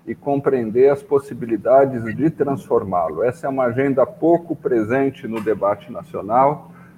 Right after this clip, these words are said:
talvez porque a força do capital financeiro seja tão grande que sumiu do horizonte político a ideia de transformá-lo. Porque tão bem,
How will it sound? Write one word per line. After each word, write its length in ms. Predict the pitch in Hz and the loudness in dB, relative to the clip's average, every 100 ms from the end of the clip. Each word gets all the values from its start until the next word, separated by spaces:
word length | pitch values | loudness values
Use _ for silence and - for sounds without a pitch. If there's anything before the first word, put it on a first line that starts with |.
| - | -6
talvez 400 | - 107 123 135 | 0 2 4 4
porque 440 | - 143 - 143 135 | 4 -4 -2 4 4
a 140 | 113 | 4
força 600 | 95 - 165 160 - 110 | 0 2 4 4 2 -4
do 140 | 104 110 | -4 -4
capital 480 | 110 - - 113 | -8 -8 0 0
financeiro 680 | 107 117 110 107 - 127 107 | 0 -8 -8 -8 -2 -2 -2
seja 360 | 101 117 117 107 | -4 -4 -2 -4
tão 240 | 123 110 | -4 -6
grande 480 | 104 131 147 143 143 | -4 0 0 -2 -8
que 400 | - - 131 131 | -8 -6 -4 -4
sumiu 840 | - 156 147 110 117 151 170 147 110 - - - | -4 2 2 2 0 6 8 8 4 -6 -20 -12
do 140 | 120 127 | 2 6
horizonte 640 | 131 127 107 127 127 - | 8 6 2 0 0 -4
político 640 | - 101 139 143 - - 139 | -16 -4 -2 -2 -4 -4 0
a 80 | |
ideia 320 | 123 123 123 127 | 2 4 4 4
de 120 | 131 | -2
transformá-lo. 960 | - 135 127 - 127 107 107 101 85 - - - 90 - _ _ _ _ _ _ - | -4 -4 -4 -2 0 4 4 4 0 -12 -20 -14 -14 -16 _ _ _ _ _ _ -20
Porque 220 | - - | -12 -12
tão 360 | - 123 127 123 | -4 0 2 0
bem, 400 | 98 135 139 | 2 2 2